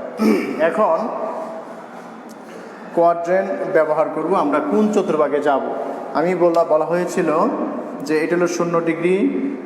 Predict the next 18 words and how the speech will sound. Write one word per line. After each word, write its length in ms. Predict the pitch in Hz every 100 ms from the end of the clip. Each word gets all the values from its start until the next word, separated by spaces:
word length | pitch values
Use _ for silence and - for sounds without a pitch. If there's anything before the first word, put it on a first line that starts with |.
| - -
টু 100 | 165 165
পাই, 260 | 170 170 185 214 175 170 -
ফোর 200 | 196 185 175 151
পাই, 140 | 131
মানে 160 | 135 175 180 - 131
জোড়গুলো 400 | 190 190 175 170
এই 100 | 170
পাশে 260 | 147 - 123 98 - - -
আর 160 | 131 131 131
বেজোড়গুলি 560 | 156 160 165 165 175 220 269 - - - - - - - - - - - - -
এই 140 | 170 170
পাশে, 220 | 147 - 135
তাই 140 | 190 226
না? 60 | 127 - - - -
এখন 220 | 170 185 180
দেখো 160 | 165 165
না, 80 | 156 175
জোড় 180 | 180